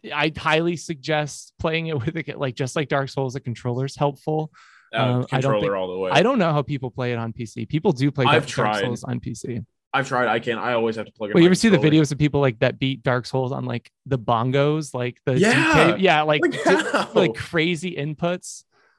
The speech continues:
Speaker 2: Have you seen the one where the dude played through Dark Souls one, two, and three without taking damage and,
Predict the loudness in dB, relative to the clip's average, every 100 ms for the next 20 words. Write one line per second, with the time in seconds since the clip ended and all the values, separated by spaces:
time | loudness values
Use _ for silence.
0 | _ -4 -2 0 2 4 2 2 -2 -4
1 | -4 -2 -2 0 0 -2 -8 _ -2 -2
2 | -2 -4 -4 -2 -2 -4 -8 -10 -2 -2
3 | -2 -4 -2 -2 -2 -4 -6 -4 -4 -2
4 | -4 -4 -8 -8 -8 -8 -4 -4 -2 -4
5 | -6 -10 -10 -8 -12